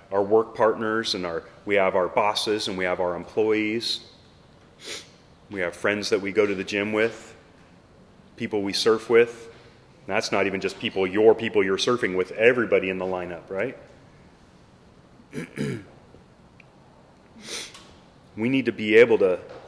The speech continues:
<clears throat> care for them and show, demonstrate maturity to bring them into maturity also. Or really bring them into salvation and then maturity. Satan is craft-, crafty and deceptive, and he really is.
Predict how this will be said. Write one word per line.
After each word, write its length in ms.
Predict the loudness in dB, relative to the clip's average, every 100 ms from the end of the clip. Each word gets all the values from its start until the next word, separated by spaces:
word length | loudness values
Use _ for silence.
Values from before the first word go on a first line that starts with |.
| -20 -20 -20 -20 -20 -20 -20 -20 -20 -20 -20 -12
<clears throat> 260 | -6 -6 -6 -14 -20 -20 -20 -20 4
care 200 | 4 6
for 160 | 2
them 280 | 2 2 2
and 120 | -4 -6 -10
show, 440 | -8 2 6 6
demonstrate 520 | 6 4 4 0 0
maturity 340 | -2 -4 -4 -2
to 60 |
bring 180 | -4 -2
them 140 | -4
into 160 | -4 -4
maturity 460 | -8 -10 -8 -4 -4
also. 360 | -4 -8 -14 -16 -20 -20 -20 -20 -20 -20 -20 -10
Or 60 | 2
really 200 | 6 6
bring 160 | 4 0
them 100 | -2
into 160 | -2
salvation 560 | 0 0 4 4 2 -6
and 220 | -8 0
then 180 | 0 2
maturity. 540 | -4 -4 -2 -2 -6 -14 -20 -20 -20
Satan 320 | -2 2 4 4
is 140 | 2
craft-, 480 | 4 4 4 -6 -2
crafty 420 | 4 4 4 2
and 80 | 2
deceptive, 460 | 2 2 2 0
and 80 | 0
he 80 | 2
really 300 | 6 6 6
is. 360 | 2 0 -8